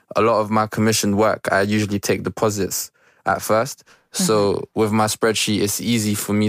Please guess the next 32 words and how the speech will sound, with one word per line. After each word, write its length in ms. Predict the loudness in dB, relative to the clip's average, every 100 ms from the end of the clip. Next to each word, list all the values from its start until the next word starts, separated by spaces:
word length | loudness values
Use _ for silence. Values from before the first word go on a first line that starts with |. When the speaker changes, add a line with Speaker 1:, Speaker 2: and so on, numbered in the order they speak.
| 0
Speaker 1:
to, 80 | 0
you 140 | 2
know, 140 | 0 0
keep 240 | -4 -4
track 320 | 0 0 2
of, 180 | 0 0 -10 -20 _ -6
you 80 | 0
know, 160 | 2 2
who's 260 | 2 0
paid 260 | 2 0 0
deposits 680 | -2 0 0 2 0 0 -4
and 340 | -2 -2 -2 -6 -20 -6
who 180 | -2 2
hasn't. 500 | 2 0 0 -2 0
And 140 | 0
then 100 | 0
I 80 | 0
can 220 | 0 0
always 320 | 2 2 2 0
follow 380 | 0 2 4 2
up 240 | 0 0
with, 280 | 0 0 -4 -20 -20 -6
you 60 | 0
know, 180 | 2 2
who 220 | 2 2
I 80 | 4
need 180 | 2 0
to 100 | -2
contact 580 | 0 -2 0 -2 -4 -4
and 100 | -2
stuff. 320 | 0 0 0
And 220 | -2 -2